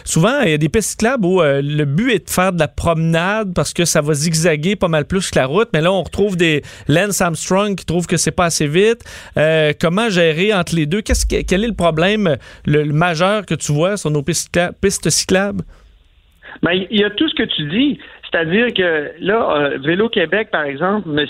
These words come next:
Speaker 2: signale que la piste sur Rachel à, à, à, de, à l'est d'Iberville, euh, à Montréal,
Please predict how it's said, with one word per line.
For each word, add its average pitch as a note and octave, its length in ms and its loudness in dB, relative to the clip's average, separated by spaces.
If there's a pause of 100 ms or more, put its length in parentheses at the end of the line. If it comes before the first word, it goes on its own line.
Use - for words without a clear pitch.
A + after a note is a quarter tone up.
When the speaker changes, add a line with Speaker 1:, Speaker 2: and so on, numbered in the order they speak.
Speaker 2:
signale E3+ 460 0
que F3 360 0 (360)
la C3+ 160 -2
piste G3+ 320 0 (160)
sur C#3+ 140 0
Rachel F#3 1040 -2
à, C3+ 380 0
à, B2 760 -2
à, A2+ 40 -4 (220)
de, C#3+ 220 2
à C3 300 0
l'est F3 440 0
d'Iberville, D3+ 920 0 (420)
euh, C#3 640 2
à C#3+ 100 -2
Montréal, D3 720 0